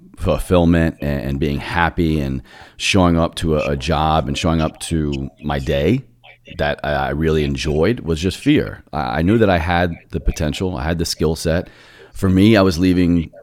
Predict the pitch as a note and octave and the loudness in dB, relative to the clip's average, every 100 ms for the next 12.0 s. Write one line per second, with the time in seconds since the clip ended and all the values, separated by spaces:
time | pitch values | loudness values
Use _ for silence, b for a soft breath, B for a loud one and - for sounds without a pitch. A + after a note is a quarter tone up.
0 | _ _ D#2+ F2 G2 F#2 F2+ E2 D#2+ D#2 | _ _ -2 2 4 4 4 4 2 0
1 | E2 D#2 D2 F2 B2+ F2 D#2+ F#2+ - D#2 | -2 -2 -2 0 2 2 0 -2 -4 0
2 | E2 E2 D#2+ E2 D#2+ E2 - D#2+ D2 C#2 | 0 0 0 -2 0 -4 -2 -2 -2 0
3 | E2 D#2+ - - G2+ F#2+ D#2+ D2 C#2+ D2 | 0 0 -2 0 2 2 0 -2 -2 -2
4 | C#2+ C#2+ D2+ C#2+ C#2+ D#2 C#2 C2 C#2 D2 | -4 -4 -4 -4 -4 -4 -4 -4 -2 0
5 | G2+ G2+ D2+ C#2+ C#2+ C2+ C2 C#2 C2 - | 0 0 -4 -2 -4 -4 -6 -6 -6 -8
6 | - C#2 E2 B1+ B1 - C#2+ C2 B B | -6 -2 0 -2 -4 -2 -2 -4 B B
7 | B B B B D#2+ G#2 B2 - A#2 F#2+ | B B B B 0 2 4 4 4 4
8 | F2+ F#2+ F2+ E2+ D2+ D#2 C#2+ D#2 - G2 | 4 4 4 2 0 -2 -2 -2 0 0
9 | E2+ E2 F2 - G2 D#2+ D2 D#2 D2+ D2 | 2 2 0 0 -2 -2 0 0 -2 -4
10 | - D#2 C#2+ C2+ - - D#2+ D2+ - C#2+ | -6 -4 -4 -4 -6 -6 0 0 0 -4
11 | B1+ D#2 E2 - F2 D#2+ - D2+ C#2 | -4 -4 -6 -4 -2 -2 -2 -4 -4